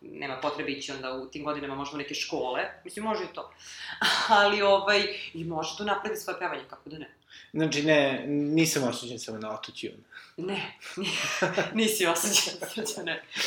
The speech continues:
Speaker 1: U tebi leži pevač.
Speaker 2: Pevač, da. Hvala puno, Nataša.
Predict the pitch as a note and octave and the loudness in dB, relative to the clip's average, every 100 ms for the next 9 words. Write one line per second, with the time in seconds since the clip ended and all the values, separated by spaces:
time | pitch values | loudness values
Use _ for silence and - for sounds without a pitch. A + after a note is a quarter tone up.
0 | - F#3+ G3 E3+ D#3+ E3 D#3 C#3 - - | 0 0 2 2 2 2 0 -4 -8 -16
1 | - D#3 C3+ C3+ - - - E3+ E3 F#3 | -6 -2 -2 0 0 2 12 12 12 10
2 | - - - E3 - G#3+ G#3+ - F#3 D3 | 8 0 -2 -2 -2 0 0 0 6 8
3 | C#3 C#3 C#3 C3 B2 D3 - C3+ - | 8 6 2 -4 -4 -6 -4 -6 -6